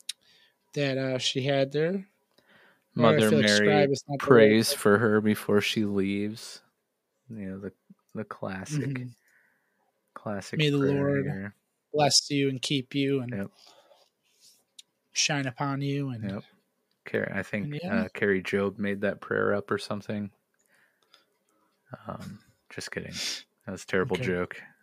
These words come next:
Speaker 2: Uh,
Speaker 1: That was a good joke.
Speaker 2: shout out, uh, Carrie
Speaker 1: Yeah.
Speaker 2: Job.
Speaker 1: <laughs>
Speaker 2: If you
Speaker 1: Yeah,
Speaker 2: know, you
Speaker 1: I
Speaker 2: know.
Speaker 1: know. Yeah.
Speaker 2: <laughs>
Speaker 1: She's listening right now.
Speaker 2: Yeah, exactly.
Speaker 1: Um,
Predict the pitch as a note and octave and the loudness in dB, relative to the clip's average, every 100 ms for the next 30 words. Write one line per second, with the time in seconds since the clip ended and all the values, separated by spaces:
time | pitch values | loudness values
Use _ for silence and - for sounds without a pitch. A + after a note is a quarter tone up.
0 | - - E2+ F2+ - _ _ - G#3 F#3+ | -20 -16 -14 -16 -20 _ _ -2 0 0
1 | D3+ C3+ B2 B2+ B2+ A#2 F2+ F2+ F2+ F2 | -2 -4 -4 -4 0 2 4 4 0 -2
2 | - - - _ F#2+ F2 F2 F#2 B2+ F2+ | -10 -16 -18 _ -8 -6 -6 -6 -6 -6
3 | E2+ F#2 F#2 - _ _ _ _ _ _ | -6 -8 -8 -12 _ _ _ _ _ _
4 | _ - - C3 - - - - - _ | _ -18 -16 -16 -14 -12 -10 -12 -14 _
5 | _ _ _ - - - G#2+ G2 G2 G2 | _ _ _ -20 -12 -4 -2 0 0 2
6 | F#2 F2+ B2+ - - - - - - C3+ | 0 0 -4 -10 -20 -18 -20 -20 -14 -2
7 | B2+ - - - - - - - - - | -2 0 -2 0 -2 -2 -4 -2 0 2
8 | D3 D3+ C3+ C#3+ C3 C3+ C3+ D3 D3 D3+ | 4 2 0 -2 -4 -4 -6 -4 -4 -4
9 | D3+ - G2+ F2+ - - E3+ E3 D#3 | -6 -6 0 0 0 6 8 8 6